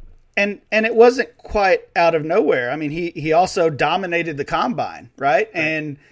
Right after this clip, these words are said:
Speaker 1: uh, so we had, we had those hints in, in February and March that he was going to be,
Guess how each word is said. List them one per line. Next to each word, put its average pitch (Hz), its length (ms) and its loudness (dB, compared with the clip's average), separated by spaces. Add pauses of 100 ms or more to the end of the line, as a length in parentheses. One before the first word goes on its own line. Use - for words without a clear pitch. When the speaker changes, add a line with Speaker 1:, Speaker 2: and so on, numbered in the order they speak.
(300)
Speaker 1:
uh, 147 220 -6
so 175 160 -6
we 160 120 -2
had, 175 340 -2
we 175 140 -2
had 196 160 0
those 196 180 2
hints 208 500 -2
in, 160 440 -4
in 156 180 -8
February 165 480 0
and 147 100 -4
March 185 420 -2
that 143 320 -2
he 156 220 -8
was 151 220 -8
going 151 220 -2
to 147 60 -6
be, 139 540 -4